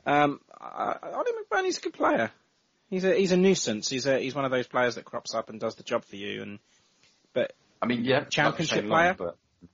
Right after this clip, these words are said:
Speaker 2: not a goal scorer.
Speaker 1: No, not natural. But that's the problem, I guess. They're just not scoring the goals, and may-, maybe the, the, you know, the message is, uh, Wilder's message is, is getting a bit old now. I don't know.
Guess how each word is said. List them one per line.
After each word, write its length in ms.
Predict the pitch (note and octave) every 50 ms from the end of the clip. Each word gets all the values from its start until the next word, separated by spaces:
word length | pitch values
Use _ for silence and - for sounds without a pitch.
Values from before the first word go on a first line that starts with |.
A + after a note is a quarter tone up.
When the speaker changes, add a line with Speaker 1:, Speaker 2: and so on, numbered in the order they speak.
| _ _ _
Speaker 2:
not 200 | F#2+ F2+ - -
a 20 | E2+
goal 220 | - F2 D#2+ D2+
scorer. 340 | - - - D#2 D2 D2 C#2+ C#2+ - _ _ _ _ _ _
Speaker 1:
No, 220 | F3+ E3 D3 B2 - _
not 160 | A#2+ A#2+ A#2 G#2
natural. 360 | A2 G#2 G#2 - - G#2 F#2+ _ _
But 160 | D3 F3+ G#3 F#3
that's 140 | F#3+ F#3 -
the 80 | -
problem, 260 | _ - A3+ F#3+ E3
I 60 | C3 A#2
guess. 200 | - B2+ A2+ -
They're 100 | C#3 C3+
just 160 | D#3 - E3
not 120 | C#3+ B2
scoring 300 | - - E3+ F3+ F#3 D3+
the 60 | B2+
goals, 280 | A2 A#2+ G#2 G2+ G2+ G#2
and 80 | C3 C#3+
may-, 180 | D#3+ E3+ E3 -
maybe 400 | D3+ D3+ E3 F#3 F#3 - D3 B2
the, 160 | C3+ C3 A2+
the, 120 | - B2
you 160 | A2+ B2+ B2+
know, 60 | A#2+ A2+
the 80 | A2+
message 360 | A#2 C3 D3+ - - B2+ G#2+ A2+
is, 100 | G2+ - F#2 G2+ _ - F#2
uh, 120 | A#2+ A2+ G#2+
Wilder's 340 | B2 C3 B2+ B2 A#2+ A2 G#2
message 320 | B2+ C3+ - - G2+ -
is, 120 | F#2+ - _
is 140 | - - -
getting 220 | - G#2 G2 A2
a 40 | A2
bit 140 | B2+ F2+ -
old 260 | A2+ C#3 E3+ F3+ -
now. 220 | A2+ G#2 G2+ G2
I 40 | G#2
don't 160 | A2 A#2+ -
know. 220 | A#2+ D3+ F3+ D3+